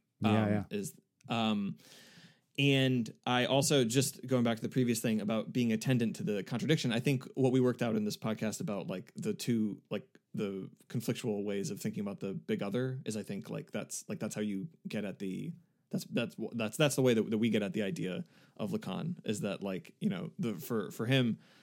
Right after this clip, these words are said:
Speaker 2: he says there is no big other. That's, like, the important thing. And then, but he also says for the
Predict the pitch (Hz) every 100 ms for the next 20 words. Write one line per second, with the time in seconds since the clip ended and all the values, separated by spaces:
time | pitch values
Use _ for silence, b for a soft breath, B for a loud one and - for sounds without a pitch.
0 | _ - 113 143 123 127 123 120 117 110
1 | 113 110 104 - 104 110 101 110 98 113
2 | 104 110 117 117 113 117 113 104 101 101
3 | 107 104 101 110 98 110 101 95